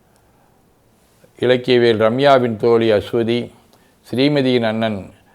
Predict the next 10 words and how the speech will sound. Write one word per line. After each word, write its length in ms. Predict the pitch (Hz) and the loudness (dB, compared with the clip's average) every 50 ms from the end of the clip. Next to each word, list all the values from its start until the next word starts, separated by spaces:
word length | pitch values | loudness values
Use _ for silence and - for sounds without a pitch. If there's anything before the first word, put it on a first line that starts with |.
| _ _ _ _ _ _ _ - 98 | _ _ _ _ _ _ _ -12 -8
மணிகண்டா, 680 | 104 110 127 123 117 120 120 113 120 120 120 120 - - - _ _ _ _ _ _ _ | -4 -4 -2 -2 -2 -2 0 2 4 4 4 2 0 -6 -16 _ _ _ _ _ _ _
மணிகண்டன், 680 | - 113 117 123 123 117 120 117 113 120 123 127 139 - _ _ _ _ _ _ _ _ _ _ - | -6 -4 -4 -2 0 -2 -2 0 0 0 0 0 -4 -14 _ _ _ _ _ _ _ _ _ _ -4
வணிகவியல் 560 | 110 123 139 151 147 135 131 127 120 113 104 | -2 0 2 2 4 4 4 2 2 2 0
மலர்விழி, 680 | 101 101 107 117 113 110 110 110 113 120 123 120 104 101 - _ - 98 | 0 -2 0 0 0 0 -2 -2 -2 -2 -2 -4 -6 -12 -18 _ -14 -8
ரம்யா, 600 | 95 101 110 117 117 113 110 113 117 120 120 120 - - - _ - | -6 -4 -4 -4 -2 0 2 4 4 4 2 0 -6 -12 -20 _ -4
ஜெயஸ்ரீ 440 | 107 117 127 139 127 - 139 135 131 123 | 0 0 2 0 0 -2 -4 -2 -2 -2
நக்கா 420 | 117 113 107 95 - 117 110 104 98 - | -2 -4 -6 -4 -2 0 0 0 -2 -4
சுபஸ்ரீ, 680 | - 101 107 110 104 - - 107 117 120 120 120 120 - _ _ | -6 -4 -4 -4 -4 -6 -8 -6 -4 -4 -4 -4 -8 -12 _ _
நித்யவர்த்தினி 840 | - 113 113 113 - - 147 131 127 120 117 - - 117 110 110 104 | -10 -10 -10 -8 -4 -2 0 0 0 -2 -4 -4 -6 -4 -4 -2 -2
ஆகியோரும் 640 | 101 107 107 110 110 107 107 104 113 117 98 78 | -2 -2 -2 -2 -2 -2 -2 -2 -2 -4 -8 -10